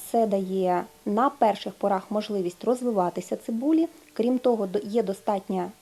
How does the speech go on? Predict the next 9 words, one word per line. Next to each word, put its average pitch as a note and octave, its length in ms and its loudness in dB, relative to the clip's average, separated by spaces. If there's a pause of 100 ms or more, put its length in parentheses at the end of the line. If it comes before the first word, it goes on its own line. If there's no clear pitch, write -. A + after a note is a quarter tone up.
(120)
кількість G3 480 -6
вологи, A3 640 0 (400)
і G#3 280 -4 (180)
це G#3+ 220 -4
якраз F#3 480 -4
і B3 80 -6
спонукає A#3+ 640 -2
цибулю A3 420 -4
набирати F#3+ 560 -2